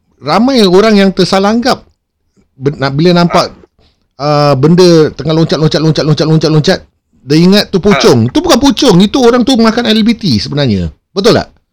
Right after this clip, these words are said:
Speaker 2: Kan,
Speaker 1: <laughs>
Speaker 2: kan. Bukan, bukan, bukan. Kadang-kadang kalau kita nampak kat pocong tu,
Speaker 1: <laughs>
Speaker 2: kadang tu bukan kat pocong,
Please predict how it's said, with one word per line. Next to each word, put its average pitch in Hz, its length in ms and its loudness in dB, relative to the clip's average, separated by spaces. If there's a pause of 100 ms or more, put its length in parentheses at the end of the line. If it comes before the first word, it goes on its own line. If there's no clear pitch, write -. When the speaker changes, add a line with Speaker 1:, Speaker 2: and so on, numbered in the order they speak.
(300)
Speaker 2:
Kan, 165 80 -4
Speaker 1:
<laughs> 165 800 -2
Speaker 2:
kan. 113 320 -4 (240)
Bukan, - 480 -6
bukan, 104 240 -10
bukan. 101 240 -12 (460)
Kadang-kadang - 440 -6
kalau 151 200 -4
kita - 180 -8
nampak 156 220 -4
kat 117 160 -4
pocong 135 360 -4
tu, 104 180 -6 (200)
Speaker 1:
<laughs> 131 260 -10
Speaker 2:
kadang 120 200 -2
tu 180 100 -6
bukan 170 220 -6
kat - 180 -8
pocong, - 280 -8